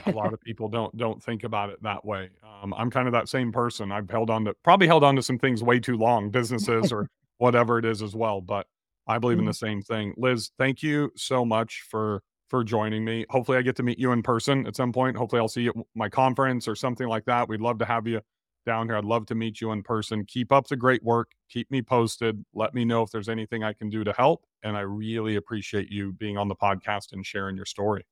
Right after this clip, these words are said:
Speaker 2: Thank you for having me. And, uh, it was an awesome experience. I really appreciate you asking me to come on.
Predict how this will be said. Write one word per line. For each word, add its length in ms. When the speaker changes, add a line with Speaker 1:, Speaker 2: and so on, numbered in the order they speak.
Speaker 2:
Thank 260
you 80
for 160
having 380
me. 200
And, 500
uh, 380
it 180
was 180
an 100
awesome 380
experience. 640
I 100
really 480
appreciate 600
you 160
asking 320
me 80
to 60
come 200
on. 240